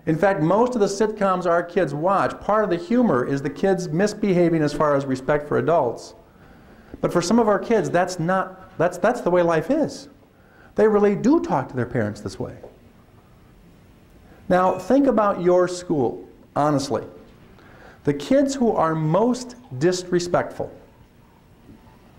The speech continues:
are they also the ones who are likely to be taught to most disrespectfully by staff?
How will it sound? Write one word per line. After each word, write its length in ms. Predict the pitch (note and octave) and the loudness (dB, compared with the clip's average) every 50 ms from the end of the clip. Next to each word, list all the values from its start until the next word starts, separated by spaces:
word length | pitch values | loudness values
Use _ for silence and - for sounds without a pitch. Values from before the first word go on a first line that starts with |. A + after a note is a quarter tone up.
| - - - - - - - | -20 -20 -20 -20 -18 -8 -2
are 100 | - C3+ | 0 2
they 160 | C3+ F3 F#3 | 2 4 2
also 360 | F3+ - F3 G#3+ A3+ - A#3 | 4 2 2 2 2 2 0
the 60 | A3 G3+ | 0 2
ones 260 | F#3 F#3+ F#3+ G3 F#3+ | 2 0 0 0 0
who 80 | G3 F3+ | 0 2
are 40 | E3 | 2
likely 220 | E3 E3 D#3+ F3 | 2 0 0 0
to 80 | D#3+ D3 | -2 0
be 100 | C#3+ C#3+ | -2 -2
taught 440 | C#3 - D#3+ D3+ D#3 - - - | -2 -2 -2 -2 -2 -2 -6 -10
to 260 | - - D3 C#3 C#3 C#3 | -4 -2 0 2 2 2
most 320 | C3+ C3+ C3+ C#3 C#3 - | 0 0 0 0 -2 -2
disrespectfully 800 | - C#3 C#3 - C3 A#2+ B2+ - C3 B2+ B2+ - - C3 B2 A#2+ | -4 -4 -2 -2 -4 -4 -2 -2 -4 -4 -4 -4 -4 -2 0 0
by 180 | A#2+ B2+ B2+ | 0 -2 -4
staff? 480 | A#2+ - - - - - - - - | -6 -8 -10 -10 -10 -10 -10 -12 -16